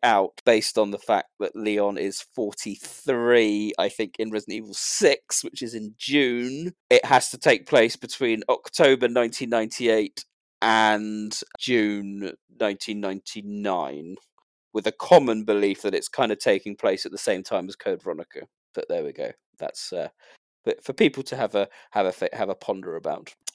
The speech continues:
But they're, they're the kind of ages of, of Barry and Leon there.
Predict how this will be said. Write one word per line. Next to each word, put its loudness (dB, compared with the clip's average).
But -10
they're, 0
they're 2
the -8
kind -8
of -8
ages -10
of, -12
of -10
Barry -8
and -14
Leon -10
there. -10